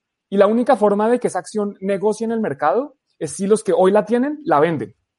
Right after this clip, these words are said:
No, no hay otra forma, porque no hay nuevas acciones. Entonces, para poder crear mercado, ellos tenían que vender. Al-, alguien tenía que vender.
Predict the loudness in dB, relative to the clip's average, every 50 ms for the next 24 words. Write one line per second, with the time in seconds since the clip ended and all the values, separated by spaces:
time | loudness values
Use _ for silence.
0 | _ _ _ -2 -2 -2 0 2 2 4 4 6 4 4 4 4 2 2 2 -2
1 | -2 -4 -4 -4 -4 -4 -4 -4 -4 -4 -2 -2 -2 -4 -4 -8 -12 -8 -8 -8
2 | -8 -8 -12 -16 _ _ _ _ _ _ _ _ _ _ _ -10 -10 -2 2 2
3 | 2 2 0 -6 -10 -8 -2 0 0 0 2 4 4 4 4 4 0 2 2 2
4 | 2 2 0 -2 -2 0 2 2 2 2 -2 -6 _ _ _ _ _ _ _ _
5 | _ -6 -6 -4 -4 -4 -4 -4 -2 -2 -4 -2 -2 -2 -2 0 0 0 0 0
6 | 0 0 0 2 4 4 4 4 4 0 -2 -2 -2 -2 0 0 -2 0 0 -2
7 | -4 -4